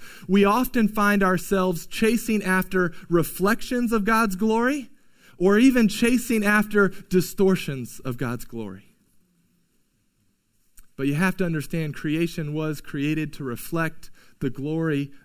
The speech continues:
of God. Much like the moon can reflect the light of the sun, creation was created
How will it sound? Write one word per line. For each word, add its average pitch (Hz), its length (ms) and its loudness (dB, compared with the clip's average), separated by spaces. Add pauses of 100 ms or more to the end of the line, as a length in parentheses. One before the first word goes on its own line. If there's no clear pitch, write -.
of 123 180 -8
God. 123 380 -2
Much 156 240 -4
like 165 220 -2
the 151 60 -2
moon 170 380 -2
can 160 200 -6
reflect 160 480 -6
the 151 120 -4
light 156 280 -4 (200)
of 151 220 -2
the 131 140 -2
sun, 151 440 -4
creation 170 640 -2
was 160 140 -4
created 165 560 0